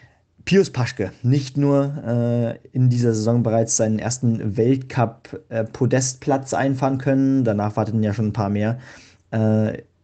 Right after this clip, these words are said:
der Mann, äh, das gehört noch dazu, ist ja mittlerweile Jahrgang neunzehnhundertneunzig, also gehört auch in, ich will nicht sagen zum alten Eisen im Team, aber auf jeden Fall zu den Erfahrenen.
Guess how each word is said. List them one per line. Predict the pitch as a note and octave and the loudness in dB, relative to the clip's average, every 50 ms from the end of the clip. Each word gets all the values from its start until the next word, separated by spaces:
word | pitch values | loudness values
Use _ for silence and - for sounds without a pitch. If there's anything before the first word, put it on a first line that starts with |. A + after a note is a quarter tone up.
| _ _ _ _ _ _ _ | _ _ _ _ _ _ _
der | _ - A#2 A#2 G#2 C3+ B2 | _ -8 -6 -2 0 2 2
Mann, | A#2 A#2+ B2 B2+ B2 | 2 2 2 2 2
äh, | G2 G2+ G#2 G#2+ G#2+ A#2 | 0 -2 -6 -8 -8 -6
das | A#2 B2 B2+ - | -4 -4 -2 -2
gehört | C3 A2+ | -2 -2
noch | A#2 G#2+ | 0 0
dazu, | A2 G#2 - - C3+ B2 B2 | -2 -2 -4 -2 -2 0 0
ist | A#2 A2+ - | 0 -2 -2
ja | A#2 | -2
mittlerweile | A2 G#2+ A2+ A2+ G#2 G#2 G#2 G#2 | -2 -2 -2 -2 0 0 0 0
Jahrgang | G#2 G#2 G#2 G#2+ G#2+ | 0 0 0 0 0
neunzehnhundertneunzig, | G#2 G2+ G2+ G2 - G2+ G2+ G2+ G#2 A2+ B2+ B2+ A2 G2 - | 0 0 0 0 0 0 0 2 2 0 0 0 -2 -4 -2
also | F2 F#2+ G2+ | -2 0 0
gehört | G2+ G2 F#2+ - | 2 2 0 0
auch | G#2+ G2+ - - - A#2+ A2 - - - - - | -2 -6 -6 -8 -10 -10 -10 -12 -14 -18 -10 -4
in, | - C3 C3 | 0 2 2
ich | C3 B2 - | 4 4 4
will | D3+ F3 | 2 2
nicht | F3+ D3 | 2 2
sagen | D#3 D3+ C#3 | 0 0 0
zum | A#2+ C#3+ C3+ | -2 -2 -2
alten | C#3+ D#3 D3+ C3+ | -2 -2 -2 -4
Eisen | - - D3 E3 E3+ D#3+ E3+ D#3+ D#3+ - | -4 -2 0 0 0 0 -2 -4 -6 -4
im | - D3 C#3+ B2+ | -4 -2 -2 0
Team, | - D#3+ D#3+ D#3+ | 0 0 0 2
aber | D3+ C3+ C3 C#3 C#3 C3+ - - - - - | 2 2 4 2 2 0 -4 -12 -20 -8 -2
auf | - B2 | 0 2
jeden | C3+ D3 D3 | 2 2 2
Fall | - C#3+ B2+ | 2 0 0
zu | - D3 | 2 2
den | C#3 C#3 C3 | 2 2 2
Erfahrenen. | C3 B2+ B2+ - C3+ C3 D#3+ E3 B2+ F#2 F2+ G2+ A2+ A#2+ | 0 -2 -2 0 0 2 2 2 0 0 -2 -2 -4 -4